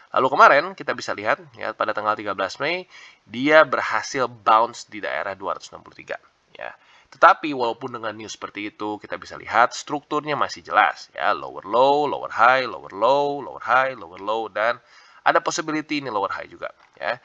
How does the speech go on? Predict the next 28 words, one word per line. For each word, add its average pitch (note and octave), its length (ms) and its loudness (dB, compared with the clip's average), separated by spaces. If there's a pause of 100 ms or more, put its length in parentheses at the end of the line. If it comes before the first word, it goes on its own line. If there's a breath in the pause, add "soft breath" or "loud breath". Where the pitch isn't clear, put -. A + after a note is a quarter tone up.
(340 loud breath)
Dimana F#2+ 320 -8
kita G#2+ 160 -8
bisa G#2+ 160 -4
lihat B2 480 4
resistennya D3 800 0
kemarin A#2 400 -2
itu A#2+ 160 -6
ada A2 80 -6
di G#2 160 -10
daerah F2 320 -6
sekitar A#2+ 640 0
tiga G#2 320 -10
ratus - 160 -16
delapan. - 320 -2 (380 soft breath)
Loh, - 320 -4
Bang, F3 160 2
kok F3+ 160 -2
bisa D#3+ 160 -6
berhenti C3+ 240 -8
di B2 80 -14
sini? C#3+ 320 -14 (320 soft breath)
Ini G#2 320 -10
adalah F#2 160 -4
Fibonacci F#2 880 -12 (320)
ya. F#2 160 -6 (400 loud breath)
Jadi F#3+ 240 -2
semua F#3 320 0
struktur, D3 720 -2